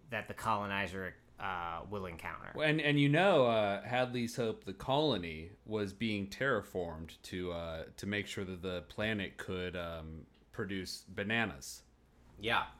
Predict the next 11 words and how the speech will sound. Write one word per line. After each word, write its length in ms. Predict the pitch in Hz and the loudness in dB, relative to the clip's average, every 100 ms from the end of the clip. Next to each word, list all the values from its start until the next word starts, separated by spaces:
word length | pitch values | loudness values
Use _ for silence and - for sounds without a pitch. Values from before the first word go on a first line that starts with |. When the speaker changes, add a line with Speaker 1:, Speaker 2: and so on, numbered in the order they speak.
| - - | -14 -2
Speaker 1:
yeah. 220 | 113 82 - - - - - - - | 0 0 -4 -8 -2 -2 2 4 8
<laughs> 960 | 214 196 226 - 226 208 190 185 - - 196 - 190 - - - - - - - 233 - - - - - - | 10 10 10 10 10 12 10 8 4 4 2 2 0 0 -2 -2 -2 -2 -2 -2 -12 -14 -18 -18 -18 -14 -2
But, 140 | 208 | 0
you 80 | 220 | 4
know, 160 | 196 160 | 4 4
like, 320 | 147 139 - - - | 4 2 0 -18 -8
the 240 | 143 156 | 0 2
insistence 960 | 147 143 - 220 233 - 160 147 139 - | 2 0 0 2 2 2 2 2 0 -2
of 300 | - 135 - | 2 2 2
the 80 | 101 | -2
company 500 | 101 82 - - | -4 -4 -8 -12